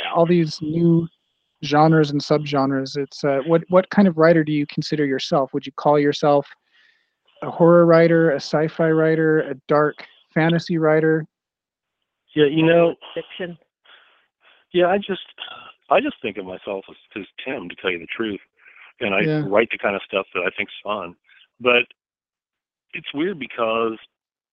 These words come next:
Speaker 2: people years ago started calling me a horror writer. And it's the thing that,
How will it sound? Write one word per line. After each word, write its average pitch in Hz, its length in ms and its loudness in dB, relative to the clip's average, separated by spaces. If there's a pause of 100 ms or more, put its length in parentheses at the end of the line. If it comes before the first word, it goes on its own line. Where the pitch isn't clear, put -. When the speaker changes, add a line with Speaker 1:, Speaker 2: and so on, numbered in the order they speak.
(160)
Speaker 2:
people 117 600 -4 (320)
years 110 340 -12
ago 98 320 -6
started 107 300 -6
calling 139 380 -6
me 87 100 -8
a 80 60 -8
horror 80 300 -8
writer. 73 380 -14 (120)
And 101 320 0
it's 113 220 -2
the 123 140 -12
thing 156 200 0
that, 135 120 -2